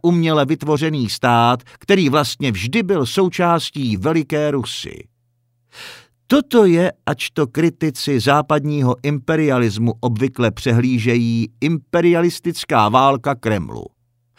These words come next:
Putin se v červnu sám přirovnal k ruskému carovi Petru Velikému, jenž také válkami vrátil Rusku území, která mu prý patřila.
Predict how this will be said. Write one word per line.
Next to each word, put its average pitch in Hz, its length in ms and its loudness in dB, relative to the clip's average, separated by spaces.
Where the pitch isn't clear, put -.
Putin 170 540 4
se 180 200 -2
v - 100 -12
červnu 160 420 0
sám 175 400 0
přirovnal 156 560 -2
k 113 80 -4
ruskému 160 580 0
carovi 151 420 -2
Petru 151 380 -2
Velikému, 101 720 -2
jenž 165 300 2
také 156 400 0
válkami 143 800 2
vrátil 127 680 2
Rusku 123 480 -2
území, 135 800 -2
která 127 460 2
mu 127 160 -2
prý 131 340 0
patřila. 82 680 -6